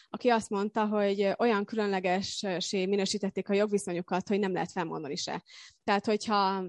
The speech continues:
ö, hogyha most, ö, igen, legalábbis az, ő, ő, mint orvos nem mondhat fel. Korább, most már feloldották? Ez nyár elejé információ, ez, ö,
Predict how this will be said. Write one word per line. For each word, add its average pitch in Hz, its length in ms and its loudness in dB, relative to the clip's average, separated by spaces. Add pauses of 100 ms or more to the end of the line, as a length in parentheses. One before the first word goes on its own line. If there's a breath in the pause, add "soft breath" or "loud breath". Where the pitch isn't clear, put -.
(340)
ö, 185 380 -6 (480)
hogyha 208 240 -6
most, 202 260 -6
ö, 202 60 -6 (640)
igen, 185 320 -2 (220)
legalábbis 220 360 4
az, 214 200 -4
ő, 220 200 6
ő, 220 160 10
mint 185 180 2
orvos 165 380 0
nem 170 140 -2
mondhat 160 360 -6
fel. 165 320 -4 (640)
Korább, 190 300 2
most 208 120 -2
már 202 100 2
feloldották? 196 720 0 (880 soft breath)
Ez 214 160 2
nyár 233 320 6
elejé 196 280 4
információ, 185 800 0
ez, 190 180 -2 (220)
ö, 180 520 0